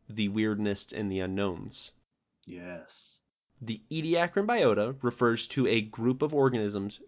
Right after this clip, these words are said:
Speaker 1: during the Ediacaran period, the
Speaker 2: Mm-hmm.
Speaker 1: period ending at the beginning of the Cambrian. It is the last period in the,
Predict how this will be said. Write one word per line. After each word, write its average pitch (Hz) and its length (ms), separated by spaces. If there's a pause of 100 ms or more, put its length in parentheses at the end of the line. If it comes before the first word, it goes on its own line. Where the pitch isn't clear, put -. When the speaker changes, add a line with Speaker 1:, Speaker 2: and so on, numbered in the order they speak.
Speaker 1:
during 110 300
the 110 160
Ediacaran 113 540
period, 98 440 (680)
the 110 100
Speaker 2:
Mm-hmm. 101 80
Speaker 1:
period 110 440 (440)
ending 113 540 (320)
at 107 180
the 104 60
beginning 107 540
of 127 100
the 151 80
Cambrian. 120 580 (640)
It 104 160
is 101 240
the 104 440 (840)
last 120 600
period 123 540
in 110 260
the, 104 440